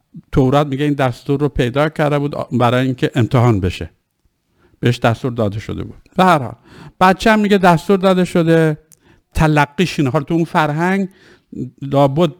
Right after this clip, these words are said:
بچه کشی مرسوم بوده، حضرت اسماعیل هم اون فرهنگ رو میشناخته، بزرگ شده بوده، فکر می‌کنه که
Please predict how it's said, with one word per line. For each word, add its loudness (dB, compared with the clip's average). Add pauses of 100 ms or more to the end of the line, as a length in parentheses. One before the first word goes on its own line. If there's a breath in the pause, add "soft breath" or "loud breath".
(140)
بچه -4
کشی -6 (300)
مرسوم 0
بوده، -4
حضرت -4
اسماعیل -4
هم -4
اون -6
فرهنگ -2
رو -4
میشناخته، 0 (420 loud breath)
بزرگ 2
شده -2
بوده، -2
فکر -2
می‌کنه -2
که -4